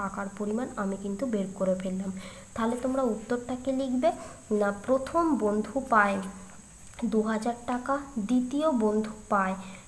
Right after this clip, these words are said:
চার হাজার টাকা, ঠিক আছে, আমি আন্ডারলাইন করে দিচ্ছি, এবং তৃতীয় বন্ধু পায় তিন হাজার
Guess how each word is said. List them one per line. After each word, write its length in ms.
চার 200
হাজার 260
টাকা, 260
ঠিক 200
আছে, 160
আমি 180
আন্ডারলাইন 420
করে 240
দিচ্ছি, 360
এবং 140
তৃতীয় 380
বন্ধু 300
পায় 220
তিন 140
হাজার 260